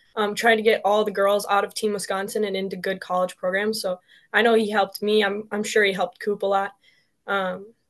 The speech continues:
I don't know. I felt like Maine was a really good fit for me. Felt like a home away from home, sort of. So I feel like it was kinda just a blessing that, um, I felt like I worked really hard for, for a long time. So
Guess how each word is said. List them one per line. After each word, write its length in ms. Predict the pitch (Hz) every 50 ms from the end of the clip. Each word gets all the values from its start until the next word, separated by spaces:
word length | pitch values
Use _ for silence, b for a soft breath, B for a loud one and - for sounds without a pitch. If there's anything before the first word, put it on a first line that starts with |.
| _ _ - - -
I 100 | - 220
don't 120 | 240 240
know. 80 | 233 220
I 100 | 214 208
felt 160 | 214 240 233
like 120 | 226 220 196
Maine 220 | 202 202 196 202
was 120 | 208 202 196
a 60 | 202
really 240 | 202 202 196 196 190
good 120 | 185 185
fit 260 | - - 190 185 -
for 120 | - - 226
me. 280 | 226 240 254 262 254 _ _ _ _ _ _ _ _ _ _ -
Felt 160 | - 254 233
like 140 | 226 226 220
a 80 | 202 196
home 220 | 202 220 214 208
away 200 | 202 196 196 185
from 160 | - 202 185
home, 280 | 180 196 196 196 202 208
sort 240 | - - 220 208 214
of. 140 | 220 220 220
So 320 | - - 190 185 180 180 - _ -
I 80 | - 202
feel 160 | 202 - 226
like 100 | 220 214
it 60 | 214
was 120 | 214 196 -
kinda 220 | - 208 202 208
just 220 | 202 202 196 - 202
a 40 |
blessing 460 | 180 185 185 180 180 - 214 208 214 214
that, 200 | 196 190 - _ b b b b b b b b b b
um, 280 | - 208 208 208 202 180
I 100 | 196 208
felt 160 | 208 233 208
like 120 | 208 208
I 80 | 208 202
worked 320 | 196 196 196 196 - -
really 160 | 208 196 202 190
hard 260 | 185 185 190 190 196
for, 180 | - 214 214 214
for 140 | 214 214
a 80 | 196 190
long 240 | 190 190 190 190 185
time. 340 | 180 - 190 196 202 220 220
So 280 | 214 - 185 185 175